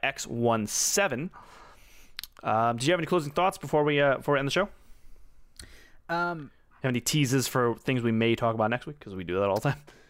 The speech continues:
Speaker 2: Next week, I, I wanna talk a little bit more about Solo. In particular, I wanna talk about how they actually showed us how good of a pilot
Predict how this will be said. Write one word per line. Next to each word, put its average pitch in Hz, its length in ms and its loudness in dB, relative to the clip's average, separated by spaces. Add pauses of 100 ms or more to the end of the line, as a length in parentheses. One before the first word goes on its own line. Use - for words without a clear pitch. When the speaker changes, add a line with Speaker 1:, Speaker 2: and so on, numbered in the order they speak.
(220)
Speaker 2:
Next 190 220 -6
week, 226 320 -6
I, 151 220 0
I 147 80 -4
wanna 160 160 -6
talk 175 160 -6
a 156 40 -6
little 147 140 -4
bit 160 100 -8
more 147 140 -6
about 147 220 -6
Solo. 120 580 -8
In 135 80 -10
particular, 139 560 -8
I 135 60 -4
wanna 131 180 -8
talk 135 300 -8
about 123 320 -8
how 127 280 -6
they 131 220 -8
actually 135 540 -8
showed 139 360 -4
us 123 160 -6
how 127 220 -6
good 123 200 -8
of 120 60 -8
a 120 60 -8
pilot 113 480 -8